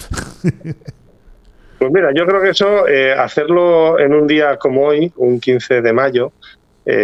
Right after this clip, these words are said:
Speaker 2: del año dos mil veintitrés, es relativamente sencillo, ¿no?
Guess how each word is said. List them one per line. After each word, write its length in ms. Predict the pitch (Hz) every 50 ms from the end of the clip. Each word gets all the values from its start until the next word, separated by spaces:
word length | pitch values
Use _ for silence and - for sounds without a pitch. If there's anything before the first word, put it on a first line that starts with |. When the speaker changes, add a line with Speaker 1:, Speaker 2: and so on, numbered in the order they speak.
| 104 104
Speaker 2:
del 200 | 101 104 104 107
año 240 | 117 123 127 127 120
dos 140 | 120 120 110
mil 160 | 123 117 110
veintitrés, 580 | 117 120 113 107 123 113 - 117 120 113 - -
es 160 | 127 113 107
relativamente 960 | 123 113 110 107 104 _ 123 120 120 117 120 120 117 - 123 113 110 107 101
sencillo, 600 | - - 101 92 - - 139 151 135 113 98 92 101
¿no? 120 | 127 -